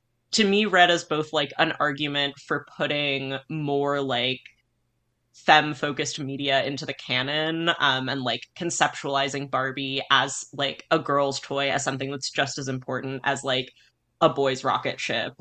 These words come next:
or, um, you know, in the case of The Matrix, I think a lot of, like, right-wing men have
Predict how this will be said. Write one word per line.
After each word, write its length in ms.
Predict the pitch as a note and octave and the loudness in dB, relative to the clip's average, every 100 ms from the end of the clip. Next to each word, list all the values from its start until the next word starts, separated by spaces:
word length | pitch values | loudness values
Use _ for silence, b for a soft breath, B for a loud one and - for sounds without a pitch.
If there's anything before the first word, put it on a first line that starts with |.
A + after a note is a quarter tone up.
| - | -4
or, 540 | D3 C3 A#2 A#2+ - - | -2 0 -2 -4 -10 0
um, 520 | C3+ D2+ E2+ B2+ - - | 2 2 -2 -8 -14 -12
you 120 | E3 D3+ | -2 0
know, 280 | D2+ D#2 - | 0 -2 0
in 120 | E3+ | 2
the 60 | E3+ | 2
case 220 | F#3 E3 | -2 -2
of 100 | D#3+ | -2
The 80 | D3+ | -4
Matrix, 480 | C#3+ C#3 - C3+ - | -2 -4 -4 -6 -4
I 120 | C#3 | -4
think 260 | C3+ C#3 C3+ | -2 -4 -2
a 80 | D#3 | -2
lot 280 | C3+ B2 C3 | 2 2 2
of, 280 | B2+ C3 C3 _ _ _ _ _ _ _ | -2 -4 -10 _ _ _ _ _ _ _
like, 200 | D#3 C#3 | -2 -2
right-wing 520 | B2 D3 C#3+ D3 C#3 D#3 | 2 2 4 2 0 6
men 300 | E3+ D#3 D3+ - | 6 6 2 4
have 260 | C#3+ C#3+ | 6 6